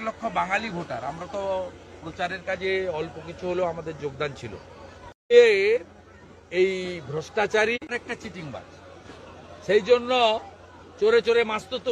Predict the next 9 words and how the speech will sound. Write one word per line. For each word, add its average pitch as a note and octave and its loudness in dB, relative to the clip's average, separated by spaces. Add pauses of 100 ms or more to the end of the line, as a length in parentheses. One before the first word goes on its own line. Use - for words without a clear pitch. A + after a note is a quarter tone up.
ভাই E3 -2 (540)
মমতা G3+ -6
ব্যানার্জি A3+ -2
আর A3+ -2
তার G#3+ -2
বাহিনী G#3+ -4
ঝাঁপিয়ে F#3+ -4
পড়েছিল G#3 -6 (520)
কেজরিওয়ালকে G3 2